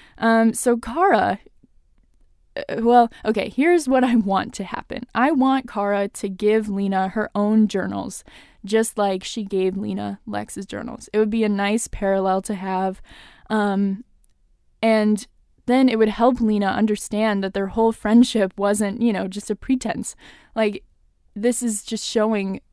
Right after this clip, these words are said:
that Kara just genuinely adores Lena. And, I mean, like, they put her journals in the Red Daughter episode and had Red Daughter read them,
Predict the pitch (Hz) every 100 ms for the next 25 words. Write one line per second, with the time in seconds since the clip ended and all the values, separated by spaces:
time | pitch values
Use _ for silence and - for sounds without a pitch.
0 | _ - 196 - 226 214 202 190 - -
1 | 208 208 226 202 196 190 - 196 190 180
2 | 185 190 185 - - 226 320 - - _
3 | - - - _ _ 233 226 220 220 208
4 | _ _ _ _ _ _ 233 247 247 240
5 | 226 - 240 214 - 311 330 214 247 214
6 | 180 240 254 196 190 - 220 202 196 208
7 | 196 190 190 190 185 - 185 190 196 -
8 | 208 220 220 196 190 185 185 190 180 208
9 | 262 185 185